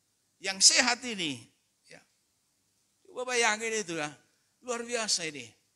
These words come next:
luar biasa. Tapi Tuhan mau menguji apakah Ayub sudah benar-benar memperdamaikan dirinya dengan Tuhan, dengan bukti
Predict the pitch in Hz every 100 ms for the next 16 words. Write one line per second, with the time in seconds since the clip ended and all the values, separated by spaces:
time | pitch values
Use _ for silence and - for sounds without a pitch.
0 | _ _ _ _ _ _ _ _ _ -
1 | 202 180 180 156 139 107 82 _ - 254
2 | 285 302 220 - _ _ _ _ _ -
3 | 226 285 294 285 269 254 247 240 220 254
4 | 302 285 - _ - 294 294 285 269 254
5 | - 233 269 277 - - _ - - -
6 | 311 320 247 - 240 262 254 247 190 226
7 | 208 196 240 285 262 220 - _ _ 254
8 | 233 - 240 226 233 226 233 - 220 214
9 | 180 214 330 330 277 226 214 202 185 170
10 | 156 143 120 _ - 269 220 190 277 311
11 | 269 - _ _ _ _ _ 247 247 240
12 | 220 240 - - - 240 240